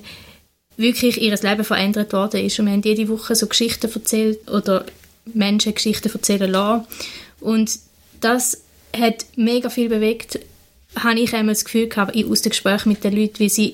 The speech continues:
immer mehr angesteckt worden sind von dieser Vision und gemerkt haben, „Mal doch, das bringt etwas.“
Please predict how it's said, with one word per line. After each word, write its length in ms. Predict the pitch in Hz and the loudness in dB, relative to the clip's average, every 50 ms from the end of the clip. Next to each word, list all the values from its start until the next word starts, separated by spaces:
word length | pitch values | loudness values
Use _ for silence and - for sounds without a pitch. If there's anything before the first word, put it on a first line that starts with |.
| - | -2
immer 220 | 233 233 240 233 233 | 0 0 2 2 2
mehr 220 | 226 220 214 - | 2 0 0 2
angesteckt 420 | 196 214 214 - - 226 226 - | 0 0 0 0 -2 -2 -2 -2
worden 200 | - 208 208 214 | -2 0 0 0
sind 240 | 214 - 220 208 - | 2 2 2 0 0
von 100 | - 202 | 0 -2
dieser 200 | 196 196 190 196 | -2 0 0 0
Vision 320 | 196 196 - 214 202 214 208 | 0 0 0 0 0 2 0
und 140 | 202 208 | 0 0
gemerkt 280 | - 202 196 196 - - | 0 0 -2 -2 0 -2
haben, 140 | 208 196 202 | 0 0 2
„Mal 200 | 208 226 240 233 | 2 2 2 0
doch, 240 | 240 240 233 233 - | 0 -2 -2 -4 -4
das 260 | - 214 - - - - - - - - - - _ _ _ | -4 -2 -2 -4 -6 -10 -18 -18 -18 -20 -20 -20 _ _ _
bringt 360 | - 214 233 254 269 254 - | 0 0 2 0 0 -2 -2
etwas.“ 560 | - 240 247 240 - - 247 247 240 - - | 0 0 0 0 -2 -2 0 0 0 -2 -2